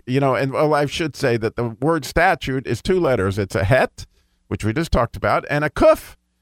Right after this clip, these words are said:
And that Kuf has to do with proximity.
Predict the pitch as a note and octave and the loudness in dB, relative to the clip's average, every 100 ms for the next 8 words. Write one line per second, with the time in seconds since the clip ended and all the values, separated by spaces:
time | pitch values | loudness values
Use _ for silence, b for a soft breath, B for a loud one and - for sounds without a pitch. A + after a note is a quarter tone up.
0 | _ _ - D3 D3+ D3+ - C#4 C4 G3 | _ _ -4 0 0 -2 0 2 4 0
1 | - - - B2 D3 D#3 - D3 D3 C#3+ | -6 -20 -6 -2 0 -2 -4 -4 -2 0
2 | C#3+ C#3 - C3 B2+ B2 _ _ _ _ | -2 -4 -4 0 0 -2 _ _ _ _
3 | _ - A#2 B2 - G#3 B3 D3 F#2+ G2+ | _ 2 2 2 -2 0 2 2 0 -2
4 | D3 F#3 | -4 -6